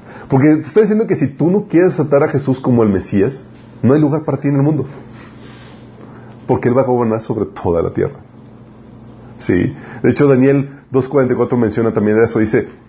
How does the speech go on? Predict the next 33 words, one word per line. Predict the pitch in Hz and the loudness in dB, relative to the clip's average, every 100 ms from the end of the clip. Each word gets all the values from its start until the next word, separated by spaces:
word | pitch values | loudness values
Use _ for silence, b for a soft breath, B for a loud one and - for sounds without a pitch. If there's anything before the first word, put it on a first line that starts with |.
| - | -2
"Durante | 135 147 156 | 2 4 4
los | 143 | 4
gobiernos | 139 151 196 190 | 4 2 2 0
de | |
esos | 185 160 | 2 2
reyes", | 117 113 123 | 2 0 -4
que | - 92 | -8 -12
son | 107 - - - - - | -12 -12 -16 -20 -20 -4
unos | 101 104 95 | 0 0 0
reyes | 95 104 - | 2 2 0
que | |
van | 101 | -2
a | 101 | -2
surgir | 95 - 107 101 B B B B | -4 0 0 -2 B B B B
en | 95 | 0
la | 92 85 82 - - | 2 2 -2 -8 -8
etapa | 95 107 | -6 -4
final | - 95 95 | -4 -2 -2
de | 98 | -2
la | 92 | -2
humanidad, | 87 90 95 | -2 0 0
dice, | 98 104 B B B | 0 -4 B B B
"El | 120 | 2
Dios | 123 151 | 4 4
del | 175 | 2
cielo | - 131 139 | 0 0 0
establecerá | 139 117 107 113 127 | 0 -2 0 0 2
un | 165 143 | 0 0
reino | 117 104 113 | 0 0 -4
que | - 113 | -4 -4
jamás | 104 104 139 | 0 -2 -2
será | 147 135 | -2 -2
destruido | 131 - 107 95 | -4 -2 -2 -2